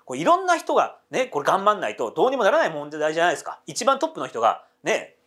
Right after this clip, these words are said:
どんだけ天才でも、なかなか難しい問題だと思うんですけども、みんな総理、総理がダメだみたいなね、「菅さん何やってんだ」みたいな、めちゃめちゃ批判された時あ、ありましたよね。だからあんな感じで、もう世の中がこうパニック状態になると、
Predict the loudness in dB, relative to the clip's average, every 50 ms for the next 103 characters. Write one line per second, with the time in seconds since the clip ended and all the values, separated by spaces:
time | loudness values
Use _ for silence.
0 | _ -10 -8 -6 0 0 0 0 2 -2 -2 0 2 2 2 2 2 -2 -2 -4
1 | -14 _ _ _ _ -10 -8 -4 -2 -2 0 0 0 0 0 2 2 0 0 0
2 | -4 -4 -2 0 0 0 0 0 -2 -4 -2 -2 -4 -4 -2 0 2 2 2 0
3 | -4 -14 _ -8 -6 -2 0 0 2 4 4 4 4 0 -8 -4 -2 0 0 0
4 | -2 -2 -4 -2 -2 -2 -2 -4 -4 -8 -4 -4 -4 -4 -6 -16 -14 -6 -2 0
5 | 0 0 0 -2 -4 -2 -2 0 -2 -2 0 -2 -2 0 -2 -6 -4 -6 -10 -8
6 | -6 -4 2 2 2 2 2 -2 -2 -2 -2 -2 0 0 2 2 0 -2 -2 -6
7 | -10 -6 -4 -4 -4 -4 -6 _ -4 -4 -2 -2 -2 -4 -4 -12 -12 -14 -16 _
8 | -14 -6 -2 0 2 2 2 2 0 -4 -4 -4 -6 -4 -4 0 0 0 0 -2
9 | -10 _ -12 -6 -2 0 0 2 0 0 0 0 0 0 0 -2 _ -8 -8 -4
10 | -2 -2 -2 -2 -2 0 0 2 2 2 0 0 -2 0 2 4 4 2 2 0